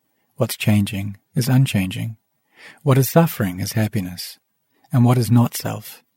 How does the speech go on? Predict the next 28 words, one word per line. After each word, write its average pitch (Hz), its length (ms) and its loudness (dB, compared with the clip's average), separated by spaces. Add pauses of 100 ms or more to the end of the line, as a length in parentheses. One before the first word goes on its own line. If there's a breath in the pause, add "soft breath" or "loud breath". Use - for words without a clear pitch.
(140)
as 104 200 -4
self. 98 440 -10 (1300 soft breath)
The 127 100 4
mind 131 280 8
is 165 180 2
that 98 300 -2
which - 160 -4
simply 110 380 2
knows 98 320 2
objects - 580 -10
and 104 120 -2
experiences. 101 880 -6 (1160 soft breath)
When 131 120 8
it's 131 160 2
not 123 160 6
still 160 320 6
and 95 180 0
peaceful, 110 460 -2 (400)
then 95 420 0
it's 135 160 -6
getting 110 240 4
lost 120 320 0
in 107 60 2
these 95 180 -4
objects, - 640 -8 (160)
these 110 160 0
mental 107 260 4
impressions. 107 720 -4